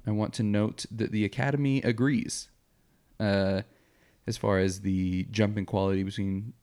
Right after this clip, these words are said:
The Dark Knight, or from Batman Begins to The Dark Knight. Uh, this was nominated for a number of Academy Awards. Uh, Heath Ledger won supporting actor for the Joker. You could argue that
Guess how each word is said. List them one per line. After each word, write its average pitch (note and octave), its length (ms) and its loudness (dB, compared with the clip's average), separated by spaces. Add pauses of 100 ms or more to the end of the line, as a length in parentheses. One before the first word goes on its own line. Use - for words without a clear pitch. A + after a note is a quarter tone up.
(100)
The G2+ 120 -2
Dark G2 240 -2
Knight, G2+ 240 -2 (320)
or G#2+ 140 0
from A2+ 160 0
Batman G#2+ 260 4
Begins G#2 260 0
to - 60 -6
The G2 100 0
Dark G2+ 180 0
Knight. G#2+ 240 0 (380)
Uh, F#2 340 2
this A2+ 260 0
was A#2 100 2
nominated A2 500 4
for G2 420 2
a G#2+ 120 2
number G#2 680 4 (260)
of F2 360 -2
Academy G2+ 440 -2
Awards. E2 560 -4 (500)
Uh, F2+ 480 0 (480)
Heath B2+ 260 0
Ledger B2 320 6
won G#2+ 320 2
supporting G#2+ 520 0
actor G#2+ 420 0
for G2 680 0 (200)
the G#2+ 80 -6
Joker. G#2+ 500 0 (640)
You G3 120 4
could D#3 140 8
argue G#2+ 320 6
that G2 240 2